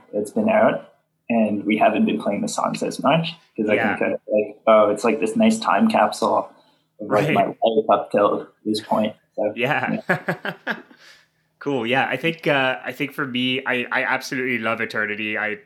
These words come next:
Speaker 2: just watched, like, all of the live videos I could find of you performing it, but I also really, really like the title track, Everything You Wanted.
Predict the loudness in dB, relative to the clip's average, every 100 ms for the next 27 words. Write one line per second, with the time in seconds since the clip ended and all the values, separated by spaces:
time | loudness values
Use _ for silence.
0 | _ -12 -6 -4 -4 -4 -6 -6 -8 -6
1 | -4 -4 0 -2 -2 -10 _ -10 -4 -2
2 | -2 -2 -4 -6 -4 -4 -4 -6 -8 -14
3 | -16 -14 -10 -8 -8 -8 -8 -8 -8 -8
4 | -8 -4 -4 -2 -4 -2 -2 -2 -2 -2
5 | 0 0 -2 -8 -2 -2 -2 -2 -2 -2
6 | -4 -6 -4 -4 -4 -6